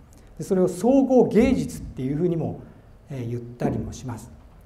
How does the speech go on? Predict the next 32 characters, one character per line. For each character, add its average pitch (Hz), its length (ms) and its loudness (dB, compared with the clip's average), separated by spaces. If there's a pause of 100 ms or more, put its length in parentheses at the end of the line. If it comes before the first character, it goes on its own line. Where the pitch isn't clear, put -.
(720)
え 127 160 -6
ー、 - 20 -6
そ 156 160 -6
こ 196 160 2
に、 190 400 2
ま 151 140 -2
あ、 127 40 -6
行 139 80 -8
っ 135 40 -10
て - 260 -2
み 180 140 2
た 185 160 2
い、 143 80 0 (720)
え 117 220 -12
ー、 - 40 -16
住 214 240 2
ん 185 80 2
で 131 120 0
み 117 120 0
た 147 180 -4
い、 123 100 -4 (640)
え 123 240 -10
ー、 - 40 -16
そ - 120 -18
こ 156 140 -4
で 139 240 -2
仕 - 220 -4
事 196 320 4
を 220 80 6
し 214 120 -2
た 226 160 8
い 151 80 2